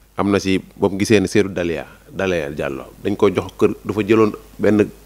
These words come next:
kër goo xam ne nguur gi moo ko moomoon te nu mu ko jëlee demeewul noonu, da koo nangu.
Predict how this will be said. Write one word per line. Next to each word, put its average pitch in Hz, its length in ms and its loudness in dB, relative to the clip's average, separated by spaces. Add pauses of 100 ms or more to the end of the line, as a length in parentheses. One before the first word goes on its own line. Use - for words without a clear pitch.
kër 110 140 4
goo 92 160 0
xam 85 160 -8
ne 87 60 -4
nguur 101 320 -2
gi 120 80 -4
moo 107 160 4
ko - 100 -4
moomoon 90 260 0
te - 80 -2
nu 104 120 0
mu 110 60 -2
ko 113 100 -2
jëlee 95 200 4
demeewul 90 320 2
noonu, 160 160 2
da 113 80 2
koo 123 140 4
nangu. 165 260 2